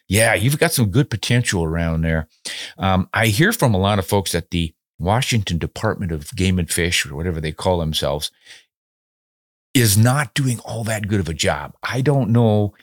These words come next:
if this is accurate or just grousing, but I hear it often enough. And you never really hear that Washington State is cranking out the kind of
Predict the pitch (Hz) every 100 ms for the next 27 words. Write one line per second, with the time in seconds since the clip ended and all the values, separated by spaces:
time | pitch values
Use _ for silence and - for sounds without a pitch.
0 | _ 92 - 107 98 85 101 110 113 107
1 | 95 82 95 80 101 90 107 - 78 78
2 | - - _ - 101 98 170 160 98 123
3 | 127 98 87 95 107 78 - - _ _
4 | - 90 101 117 165 170 127 117 98 113
5 | 107 92 85 92 107 117 104 - 92 -
6 | - 107 98 - 87 82 - - - -
7 | 113 104 95 95 - 87 - 107 101 82